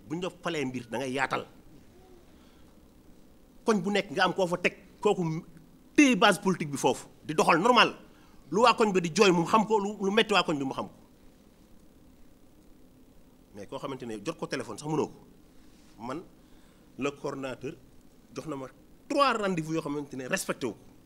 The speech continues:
te mi ngi may dégg, du ko weddi. Te lii laa bëggoon ñu toog waxtaan ci.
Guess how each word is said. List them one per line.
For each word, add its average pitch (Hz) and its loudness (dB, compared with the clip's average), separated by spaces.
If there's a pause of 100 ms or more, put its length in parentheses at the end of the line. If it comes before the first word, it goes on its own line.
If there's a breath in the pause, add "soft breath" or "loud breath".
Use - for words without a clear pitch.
(200)
te 127 -10
mi 135 -6
ngi 151 -6
may 151 -4
dégg, 127 0 (460)
du 120 -12
ko 123 -6
weddi. 104 -4 (1900)
Te 139 -4
lii 180 0
laa 226 6
bëggoon 180 2
ñu 160 2
toog 170 4
waxtaan 127 -2
ci. - -14